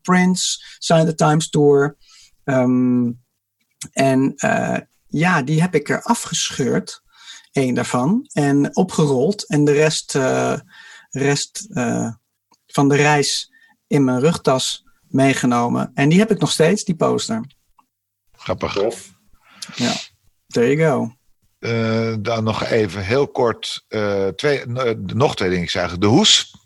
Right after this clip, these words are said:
Speaker 1: Mhm.
Speaker 2: is, eh, eh, ja, die vind ik wel heel erg mooi.
Speaker 1: Ja.
Speaker 2: Zelf. Ehm, eh, wat ik, wat me opvalt meteen aan, eh, aan de hoes is, is de, het nieuwe uiterlijk van Prince.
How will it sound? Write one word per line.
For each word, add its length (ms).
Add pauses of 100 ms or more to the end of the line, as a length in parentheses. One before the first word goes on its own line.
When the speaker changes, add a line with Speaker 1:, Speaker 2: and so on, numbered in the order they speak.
(460)
Speaker 1:
Mhm. 260
Speaker 2:
is, 220
eh, 1040
eh, 140 (100)
ja, 200 (100)
die 140
vind 120
ik 80
wel 140
heel 280
erg 120
mooi. 380 (400)
Speaker 1:
Ja. 220
Speaker 2:
Zelf. 500
Ehm, 920
eh, 460
wat 200
ik, 120
wat 160
me 80
opvalt 400
meteen 360
aan, 360
eh, 320
aan 80
de 80
hoes 200
is, 280
is 300
de, 100
het 200
nieuwe 220
uiterlijk 440
van 140
Prince. 420